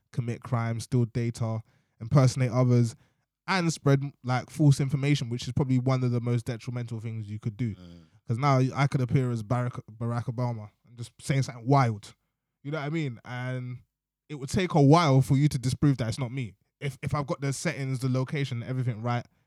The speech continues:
Speaker 1: and even the way he talks right, then it'll be difficult to disprove that, um, it's not him talking.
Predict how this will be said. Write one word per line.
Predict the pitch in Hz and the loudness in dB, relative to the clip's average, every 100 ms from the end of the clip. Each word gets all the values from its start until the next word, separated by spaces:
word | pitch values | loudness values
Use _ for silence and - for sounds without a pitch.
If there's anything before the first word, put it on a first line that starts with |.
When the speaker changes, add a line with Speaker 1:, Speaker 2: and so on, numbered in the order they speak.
| _ _ | _ _
Speaker 1:
and | 117 | -6
even | 131 135 | -2 0
the | 131 | 2
way | 131 | 2
he | 127 120 | 2 2
talks | 139 123 113 | 0 0 -4
right, | 113 113 - | -6 -6 -6
then | 117 110 110 - - | -8 -8 -10 -16 -16
it'll | 113 | -10
be | 117 | -8
difficult | 135 120 123 117 | -6 -6 -8 -8
to | |
disprove | 107 113 - 120 | -8 -8 0 0
that, | 117 104 - _ _ _ _ _ | 0 -8 -10 _ _ _ _ _
um, | 101 104 101 - | -12 -10 -10 -10
it's | 107 - | -10 -8
not | 120 98 | -10 -8
him | 117 107 | -8 -6
talking. | 131 120 98 | -4 -4 -6